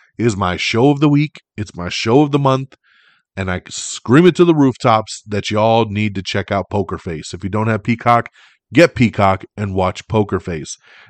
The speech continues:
This show is so good. And what I love about it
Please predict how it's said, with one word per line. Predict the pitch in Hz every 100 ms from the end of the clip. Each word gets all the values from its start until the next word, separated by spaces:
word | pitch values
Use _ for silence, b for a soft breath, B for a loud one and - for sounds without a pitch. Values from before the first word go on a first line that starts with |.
| b
This | 131 135
show | - 139 131 123
is | 113 107
so | - - 104 101 101 95
good. | 107 113 90 71 - b b b b _
And | 117 135 131
what | 139
I | 139
love | 143 147 156 165 165
about | 156 127 95 95
it | 98